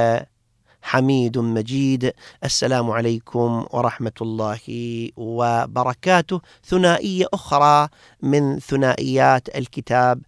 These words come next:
آه، العزيز الرائعة، وكل ثنائيات القرآن، آه، رائعة، ثنائية الظلوم والجهول. "إنا عرضنا الأمانة على السماوات والأرض والجبال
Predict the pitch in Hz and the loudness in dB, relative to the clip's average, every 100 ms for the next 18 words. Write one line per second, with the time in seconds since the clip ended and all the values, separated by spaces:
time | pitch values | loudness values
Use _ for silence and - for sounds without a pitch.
0 | - _ - 117 - 131 123 120 135 127 | -20 _ -6 -4 -2 -4 -4 -6 -6 -4
1 | 123 - 135 117 123 - 117 123 117 120 | -6 -6 -6 0 0 2 2 4 4 0
2 | - 262 185 - 151 127 90 120 120 - | 2 2 2 -2 -2 -2 -2 0 0 -2
3 | - 117 - 139 117 120 - _ _ 113 | -8 -4 -2 0 -2 -4 -12 _ _ -8
4 | 123 139 127 135 135 95 123 120 - _ | -4 -2 2 2 0 -4 -2 -4 -6 _
5 | _ 131 135 127 - 123 123 120 - 139 | _ -2 0 -2 -2 -4 -4 -4 -4 -4
6 | 123 123 127 139 139 139 131 - _ - | -2 0 2 2 2 0 -6 -16 _ -6
7 | 107 135 123 123 120 147 160 117 101 117 | 0 2 2 -2 -2 2 2 0 -6 -16
8 | - _ _ _ _ _ _ _ _ _ | -20 _ _ _ _ _ _ _ _ _
9 | - 185 156 139 127 120 127 _ _ - | 0 4 4 2 0 -2 -8 _ _ -8
10 | - 147 170 147 143 135 - 160 147 175 | 2 4 4 2 0 0 2 2 4 2
11 | 175 135 120 131 120 127 - - 127 127 | 2 0 0 2 2 0 -4 -2 0 0
12 | 123 139 135 123 - 123 117 - 143 127 | 4 4 4 2 -2 -2 0 0 0 0
13 | 127 127 123 131 123 139 131 123 120 | -2 -2 -2 -4 0 2 2 2 0